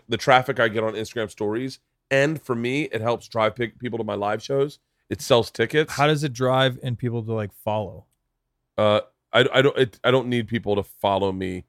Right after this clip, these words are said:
Speaker 1: That's for the, that's for the people. I'm trying to keep the people that are with me engaged.
Speaker 2: Entertain-, okay, I gotcha.
Speaker 1: Is like, like, uh, I, I'm, you may get new fans from it, I guess. I don't know. I personally feel like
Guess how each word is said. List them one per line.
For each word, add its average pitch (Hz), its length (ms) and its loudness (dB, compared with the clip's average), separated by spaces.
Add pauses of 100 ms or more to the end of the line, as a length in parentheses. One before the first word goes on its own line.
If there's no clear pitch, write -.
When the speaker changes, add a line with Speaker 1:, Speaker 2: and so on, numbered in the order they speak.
(200)
Speaker 1:
That's 127 200 4
for - 160 0
the, 117 120 0 (420)
that's 131 180 2
for 151 100 0
the 131 80 2
people. 117 500 -2
I'm 123 100 -4
trying 131 220 2
to 123 40 -4
keep - 160 -6
the - 60 -10
people 127 280 -4
that 110 200 0 (460)
are 104 140 6
with 101 320 2
me 160 300 0
engaged. 123 480 0
Speaker 2:
Entertain-, 147 160 2
okay, 175 340 4
I 139 120 2
gotcha. 110 440 -2 (120)
Speaker 1:
Is 117 180 2
like, 113 320 2 (1500)
like, 107 220 4
uh, 101 360 2 (200)
I, 117 160 4
I'm, 139 180 0
you 151 120 2
may 135 220 6
get 143 200 -2
new 139 140 0
fans 139 340 0
from 151 160 -2
it, 151 80 2
I 110 120 0
guess. 110 380 -2
I 107 100 4
don't 110 260 -2
know. 107 380 -2 (300)
I 117 80 4
personally 143 520 0
feel 117 200 -2
like 107 260 -2